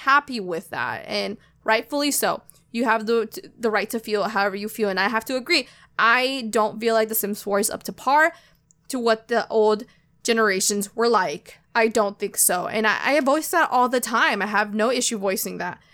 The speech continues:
But to sit here and <laughs> put this hashtag together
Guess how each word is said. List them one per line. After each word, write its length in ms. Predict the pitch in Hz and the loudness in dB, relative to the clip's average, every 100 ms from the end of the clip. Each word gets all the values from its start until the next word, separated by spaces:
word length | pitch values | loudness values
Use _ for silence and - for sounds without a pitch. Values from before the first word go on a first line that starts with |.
| _ _ - | _ _ 2
But 300 | 311 320 277 _ _ _ _ - | 4 4 0 _ _ _ _ -14
to 120 | 240 | -6
sit 240 | - 330 | -2 0
here 320 | 330 277 240 - _ _ | 2 2 2 -2 _ _
and 260 | - 214 208 214 220 | -8 -6 -6 -8 -12
<laughs> 160 | 226 | -8
put 200 | 262 269 | -4 -4
this 240 | 285 277 262 | -2 -2 -2
hashtag 600 | 226 277 - 262 240 226 | 0 0 0 -2 -2 -2
together 580 | 226 302 359 285 285 | -2 2 4 4 2